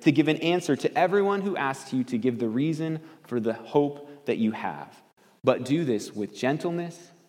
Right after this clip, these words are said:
and respect." One easy mistake to make is to get distracted trying to address their morality and their specific bad choices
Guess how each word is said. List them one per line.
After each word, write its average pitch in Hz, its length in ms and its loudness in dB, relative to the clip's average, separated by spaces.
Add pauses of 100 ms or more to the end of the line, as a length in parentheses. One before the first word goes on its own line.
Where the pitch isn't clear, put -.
(200)
and 101 180 -6
respect." - 520 -12 (1500)
One 131 260 6
easy 131 340 2
mistake 127 480 2
to 117 80 -2
make 120 280 2
is 113 120 -4
to 113 120 -4
get - 720 -2
distracted 120 640 0
trying 135 280 4
to 135 120 4
address 135 500 2 (160)
their 135 140 6
morality 123 720 2 (220)
and 123 120 4
their 127 100 4
specific 135 600 0
bad 123 240 4
choices 101 680 -2